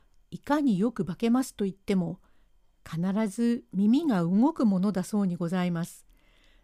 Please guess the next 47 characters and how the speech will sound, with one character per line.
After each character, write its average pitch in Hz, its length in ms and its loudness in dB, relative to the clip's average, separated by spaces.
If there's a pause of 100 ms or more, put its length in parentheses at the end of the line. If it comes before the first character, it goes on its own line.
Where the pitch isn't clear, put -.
(180)
そ - 180 -10
こ 185 140 -4
は 170 140 -2
畜 - 240 -16
生 240 260 0
の 175 180 -2
悲 202 220 0
し 254 220 -4
い 226 60 -4
と 185 120 -8
こ 220 140 -4
ろ 233 100 2
で、 180 220 -4 (800)
震 269 280 -2
災 285 240 0
老 277 180 2
人 202 280 0
は 175 140 -4
何 247 300 0
に 294 100 0
も 285 120 4
お - 20 2
っ - 20 2
し - 160 -8
ゃ 254 60 0
ら 254 120 0
ず、 170 240 -6 (680)
じ 170 160 -6
っ 160 60 -8 (220)
と 214 320 0
見 196 120 0
つ 247 140 -2
め 269 120 4
て 277 120 -4
お 262 120 0
い 254 60 -2
で 247 80 0
遊 240 240 0
ば 233 120 -2
す 220 140 -6
が、 180 220 -4 (960)
三 311 320 -2
人 339 180 0
の 185 100 2
人 190 280 2
間 185 240 0
に 185 220 -4